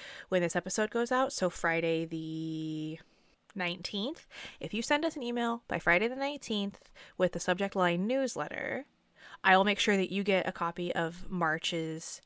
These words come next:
newsletter, so you don't have to wait all the way till April's newsletter, and you can get the syrup recipe, and you can get all the fun stuff on dandelions, um, when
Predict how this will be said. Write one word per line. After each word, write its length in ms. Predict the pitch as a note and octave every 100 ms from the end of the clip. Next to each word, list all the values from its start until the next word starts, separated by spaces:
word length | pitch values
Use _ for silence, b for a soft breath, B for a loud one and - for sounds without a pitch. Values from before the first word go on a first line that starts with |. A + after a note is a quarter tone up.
| _
newsletter, 640 | - D#3 D#3 E3+ F#3+ C4+ E4+ B B B B
so 160 | - G#3
you 140 | F#3+
don't 180 | F#3+ G3
have 160 | G3+
to 80 | -
wait 140 | F#3 F3
all 100 | E3+
the 80 |
way 140 | F3+ F#3
till 380 | - E3+ F3+ - -
April's 440 | - - - -
newsletter, 380 | D#3 - G#2 -
and 160 | - F3+
you 100 | F3+
can 180 | F#3
get 400 | F3+ F3+ F3 - -
the 300 | F3+ E3+ E3+
syrup 420 | E3+ - D4 D4
recipe, 580 | C#4+ C#4 C#4 - C4+ C4
and 140 | A3 F#3+
you 80 |
can 180 | F#3 F#3
get 240 | F3+ F3 - B B -
all 100 | G3
the 80 |
fun 220 | G3+ G3 F3+
stuff 280 | - F3
on 300 | F#3 E3+ E3 E3 -
dandelions, 1700 | E3+ E3 D#3+ D#3+ E3 E3 E3+ E3+ E3 E3 E3 E3+ F3 F#3+ G#3+ B3 C4 D4+ _ - - - B B B B B
um, 640 | G3 E3+ E3 D#3+ E3 E3+ - _
when 720 | - F3+ E3 D#3 D3+ D3+ D3